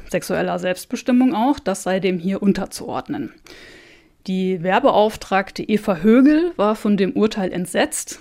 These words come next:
Sie hat gesagt, dass solch eine Entscheidung im einundzwanzigsten Jahrhundert ergeht, das hätte sie nicht für möglich gehalten. Und viele Bundeswehrangehörige sprachen die Wehrbeauftragte auch an mit der Bitte um Orientierung. Denn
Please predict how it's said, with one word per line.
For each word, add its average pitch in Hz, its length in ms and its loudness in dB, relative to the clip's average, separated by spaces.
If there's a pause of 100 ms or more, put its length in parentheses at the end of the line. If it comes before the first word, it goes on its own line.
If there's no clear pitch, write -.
(160)
Sie 208 160 0
hat 220 160 0
gesagt, 190 440 -2
dass - 260 -10
solch 208 500 0
eine 214 160 2
Entscheidung 214 520 -2
im 190 160 -4
einundzwanzigsten 220 800 -2
Jahrhundert 202 460 2
ergeht, 208 420 -4
das 175 140 -6
hätte 190 180 -4
sie 175 140 -4
nicht 190 240 -6
für - 100 -8
möglich 190 360 -6
gehalten. 214 520 -2 (920)
Und 196 380 -2 (100)
viele 240 280 4
Bundeswehrangehörige 214 920 2
sprachen 208 460 0
die 185 120 0
Wehrbeauftragte 196 840 -2
auch - 160 -6
an 254 360 4 (100)
mit - 180 4
der 220 100 6
Bitte 240 420 0
um 214 280 4
Orientierung. 214 840 2 (680)
Denn 190 320 -2